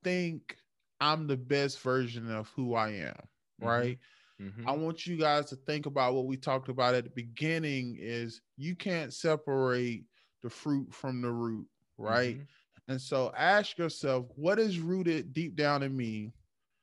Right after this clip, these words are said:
Speaker 1: that is causing the fruit that I'm seeing in my life? And
Speaker 2: Mm-hmm.
Speaker 1: is there anything that I can do every day that may can change my potential outcome?
Speaker 2: Yeah.
Speaker 1: Right?
Speaker 2: Mm-hmm.
Speaker 1: And I think that is, and, and that step for you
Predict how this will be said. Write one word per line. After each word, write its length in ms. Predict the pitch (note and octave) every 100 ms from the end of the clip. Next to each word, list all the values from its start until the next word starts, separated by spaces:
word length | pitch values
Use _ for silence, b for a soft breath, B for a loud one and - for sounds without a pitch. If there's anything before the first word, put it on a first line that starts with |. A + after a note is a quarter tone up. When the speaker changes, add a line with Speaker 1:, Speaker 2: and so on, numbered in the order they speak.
| _ _ _ _ -
Speaker 1:
that 100 | D3
is 160 | C3+
causing 460 | - D#3+ D#3 D3 D3+
the 80 | C3+
fruit 360 | - D#3+ C#3
that 240 | B2+ C3 B2
I'm 140 | B2
seeing 300 | B2 C3 A#2+
in 100 | A2+
my 140 | A2 G#2+
life? 440 | G2+ D#2 A#1 - _ _
And 140 | G2 F#2+
Speaker 2:
Mm-hmm. 80 | C3+
Speaker 1:
is 160 | B2
there 340 | C3+ F3 F3+ E3
anything 500 | E3+ E3+ - D3 B2+
that 120 | A#2+
I 140 | C3 D#3+
can 300 | - D3 D3
do 160 | C3+ A#2 - C3+
every 320 | D#3+ F3 G3
day 460 | E3 D3 G#2 C2+ - _ b b b _
that 160 | C3 B2
may 280 | B2+ C#3+ D#3+
can 200 | D#3+ C3+
change 840 | - D3+ C#3 C3 B2+ B2 A#2 - _
my 160 | B2 A#2+
potential 540 | A#2 A#2 - A#2 A2+ E2+
outcome? 460 | E2+ - - - -
Speaker 2:
Yeah. 220 | F#2+ F#2 E2
Speaker 1:
Right? 440 | A2 A#2+ B2 B2+ - b b G2
Speaker 2:
Mm-hmm. 240 | F#2+ A2
Speaker 1:
And 60 | B2+
I 140 | D#3 F#3+ -
think 240 | G3 D#3
that 260 | C#3+ D#3 F3
is, 420 | F3 D#3 C#3 - - -
and, 180 | E3 D#3 C3+ -
and 180 | E3 D#3+
that 240 | G#3+ G#3+
step 460 | - - F#3 G3+ -
for 160 | -
you 400 | D3 D3+ D3+ C#3